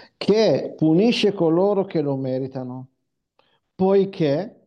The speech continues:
in fin dei conti, c'è scritto: "Io non assolverò il malvagio."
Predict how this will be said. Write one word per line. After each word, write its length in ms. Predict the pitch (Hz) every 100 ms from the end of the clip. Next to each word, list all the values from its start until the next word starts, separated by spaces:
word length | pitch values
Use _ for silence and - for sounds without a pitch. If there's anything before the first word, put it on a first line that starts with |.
| _ _ _ _
in 180 | - 127
fin 240 | - 143 131
dei 180 | 123
conti, 640 | 120 101 98 98 147 190 - _ _ _ _ _
c'è 180 | - -
scritto: 640 | - 170 175 226 226 - _
"Io 440 | 175 185 208 202
non 200 | 165 170
assolverò 960 | 175 175 - 170 165 175 135 127 135 -
il 160 | - 139
malvagio." 880 | 135 131 101 90 80 85 90 98